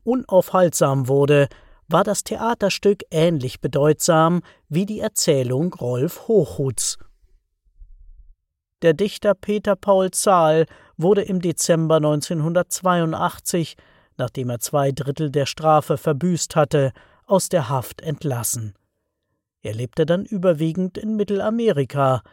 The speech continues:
erwarb neunzehnhundertfünfundneunzig die Staatsbürgerschaft Jamaikas, weil er die Leute dort als anarchoid, also obrigkeitshassend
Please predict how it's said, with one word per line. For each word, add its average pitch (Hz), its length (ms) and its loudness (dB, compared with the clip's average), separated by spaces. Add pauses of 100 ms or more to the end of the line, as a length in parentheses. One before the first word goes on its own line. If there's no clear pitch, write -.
(280)
erwarb 120 520 -2
neunzehnhundertfünfundneunzig 180 1600 -2
die 120 120 -12
Staatsbürgerschaft 143 1120 -2
Jamaikas, 165 760 2 (420)
weil 175 280 0
er 202 160 -2
die 202 160 -8
Leute 165 460 -2
dort 151 500 0 (800)
als - 400 -6
anarchoid, 196 880 -4 (520)
also 190 360 0
obrigkeitshassend 156 1200 -4